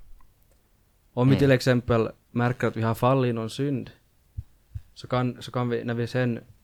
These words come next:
Speaker 1: vänder om och får ta emot förlåtelse för det här, så kan vi kanske uppleva väldigt starkt att vi blir befriade från den här synden.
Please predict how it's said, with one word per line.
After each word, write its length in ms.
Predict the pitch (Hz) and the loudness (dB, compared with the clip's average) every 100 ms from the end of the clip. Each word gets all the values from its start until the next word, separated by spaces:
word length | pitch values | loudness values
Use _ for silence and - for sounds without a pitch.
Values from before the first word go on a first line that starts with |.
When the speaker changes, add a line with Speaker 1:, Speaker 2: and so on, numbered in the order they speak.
| _ | _
Speaker 1:
vänder 400 | 113 120 123 120 | -6 -2 -2 0
om 240 | 131 151 | 2 2
och 100 | 131 | 0
får 200 | - 120 | 0 0
ta 160 | 117 120 | 0 0
emot 260 | 117 117 113 | 0 -2 -2
förlåtelse 560 | 120 131 143 131 110 | 0 2 2 0 -4
för 100 | - | -6
det 60 | 110 | -4
här, 100 | 107 | -4
så 100 | - | -2
kan 180 | 123 120 | -2 0
vi 140 | 117 - - _ - | -2 -6 -20 _ -10
kanske 220 | 123 117 | -6 -2
uppleva 420 | 127 131 127 120 113 | 0 0 2 2 2
väldigt 260 | 127 123 | 2 0
starkt 400 | - - 127 135 | 0 4 4 4
att 80 | 120 | -2
vi 80 | 117 | -4
blir 340 | 113 113 107 - _ _ _ _ | -2 -2 -2 -6 _ _ _ _
befriade 640 | 117 113 135 175 151 110 104 | -2 0 4 4 4 2 -2
från 240 | 110 104 | -4 -6
den 80 | 104 | -6
här 60 | 104 | -6
synden. 380 | - 107 95 | -4 -6 -6